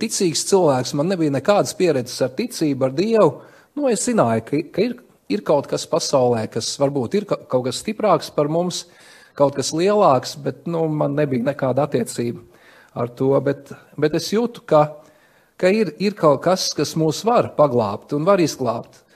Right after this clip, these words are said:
Nu, un es sāku meklēt, meklēt Dievu, meklēt, kas viņš ir, un lūgt arī, nu,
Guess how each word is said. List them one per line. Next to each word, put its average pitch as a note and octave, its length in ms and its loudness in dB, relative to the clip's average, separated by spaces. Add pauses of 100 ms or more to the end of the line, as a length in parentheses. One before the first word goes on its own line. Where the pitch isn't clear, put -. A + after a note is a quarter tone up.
(340)
Nu, G#3 140 0 (100)
un G3+ 160 0
es G#3 160 -4
sāku F3+ 320 2
meklēt, C3+ 480 0 (160)
meklēt C3 560 -2
Dievu, A3+ 400 0 (1040)
meklēt, D3 560 2 (300)
kas - 260 2
viņš A#2 360 0
ir, A#3 160 -2 (360)
un C#3+ 100 -2
lūgt G3+ 360 2
arī, F3 200 2
nu, G#3+ 180 0